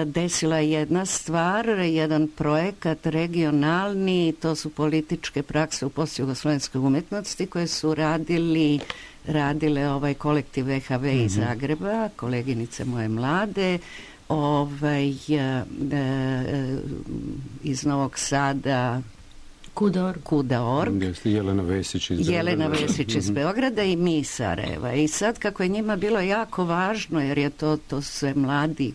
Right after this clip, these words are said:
Speaker 1: kolege, jel, a, a tim projektom su se negde utemeljivali i oni, s-, pozicionirali u ono što se radilo sedamdesetih, osamdesetih godina,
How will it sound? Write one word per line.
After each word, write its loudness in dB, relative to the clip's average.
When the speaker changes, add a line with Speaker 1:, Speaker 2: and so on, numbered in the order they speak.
Speaker 1:
kolege, 0
jel, 0
a, 0
a -2
tim 0
projektom -2
su -4
se -2
negde 0
utemeljivali 2
i 2
oni, 2
s-, -2
pozicionirali 2
u 2
ono 2
što -4
se -2
radilo 2
sedamdesetih, -2
osamdesetih -2
godina, 2